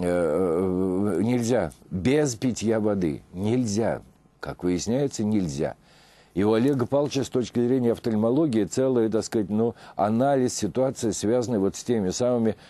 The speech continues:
странными, м, э, вещ-, э, частичками, живущими в нас, которые называют свободными радикалами. Оказывается, именно они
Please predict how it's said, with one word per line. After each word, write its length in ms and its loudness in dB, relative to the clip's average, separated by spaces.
странными, 600 0
м, 300 0
э, 140 0
вещ-, 260 -2
э, 420 2
частичками, 960 -2
живущими 520 0
в 140 -2
нас, 200 -2
которые 340 -4
называют 360 -2
свободными 560 -2
радикалами. 640 -4
Оказывается, 680 -2
именно 300 0
они 480 0